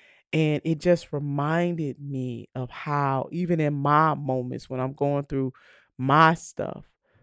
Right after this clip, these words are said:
to see what I saw in this video, gotta, you know,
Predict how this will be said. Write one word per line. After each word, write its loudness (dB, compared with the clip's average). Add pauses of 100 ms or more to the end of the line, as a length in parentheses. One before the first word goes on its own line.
(160)
to -2
see -2
what 2
I 4
saw 0
in -2
this -6
video, -6 (1120)
gotta, 0 (300)
you -8
know, -6